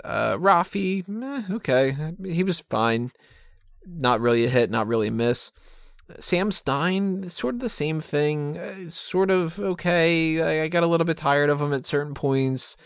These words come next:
I know that he was supposed to be, like, the, the, the funny type of, uh, side guy, but I didn't like him as much as I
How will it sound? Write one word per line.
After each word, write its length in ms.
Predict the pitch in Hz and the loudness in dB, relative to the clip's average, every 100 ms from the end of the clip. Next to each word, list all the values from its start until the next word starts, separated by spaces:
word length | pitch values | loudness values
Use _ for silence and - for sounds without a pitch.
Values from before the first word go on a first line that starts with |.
| - _ - | -20 _ -2
I 80 | |
know 100 | 135 | 2
that 140 | 143 135 | 4 4
he 80 | 139 | 0
was 100 | 135 | -2
supposed 200 | 131 131 | -2 -2
to 40 | |
be, 100 | 135 | 0
like, 200 | 120 123 | 2 0
the, 440 | - 117 117 117 - _ _ _ _ _ _ | 0 2 4 2 -2 _ _ _ _ _ _
the, 120 | 98 | -6
the 220 | 117 160 113 | -6 -2 -4
funny 460 | - 120 117 113 | 0 0 2 0
type 320 | 110 117 110 | 0 -2 0
of, 260 | 117 110 - | -2 -4 0
uh, 540 | 101 98 98 104 90 | 2 4 4 2 0
side 480 | 85 - 113 110 113 | -4 -2 0 0 0
guy, 400 | 104 107 104 107 | 0 2 2 0
but 360 | 78 90 92 - | 0 0 0 -2
I 200 | 87 107 87 80 78 - _ - | -4 -6 -6 -12 -16 -20 _ -6
didn't 280 | 160 160 95 | -4 -2 -2
like 240 | 127 143 | 0 0
him 120 | 151 151 | 2 0
as 100 | 143 | 0
much 220 | 147 147 | -4 -4
as 160 | 135 | -2
I 400 | 135 139 139 127 | 0 2 0 -4